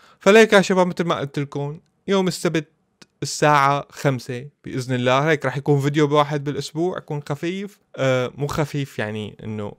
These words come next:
تسليك، لا، يكون خفيف عليكم، ما تحسوه تقيل. بجوز داخلكم مني ثلاث مرات بالأسبوع، هلكتنا يا زلمة.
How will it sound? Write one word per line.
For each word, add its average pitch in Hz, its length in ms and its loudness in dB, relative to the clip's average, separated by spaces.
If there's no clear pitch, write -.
تسليك، 117 540 -8
لا، 135 160 -6
يكون 151 240 -6
خفيف 143 400 -6
عليكم، 131 480 -4
ما 110 80 -10
تحسوه - 400 -14
تقيل. 120 300 -10
بجوز 120 340 -4
داخلكم 135 640 0
مني 123 200 -4
ثلاث 110 240 -10
مرات 107 340 -6
بالأسبوع، 107 520 -10
هلكتنا 117 520 -4
يا 101 180 -6
زلمة. 101 420 -4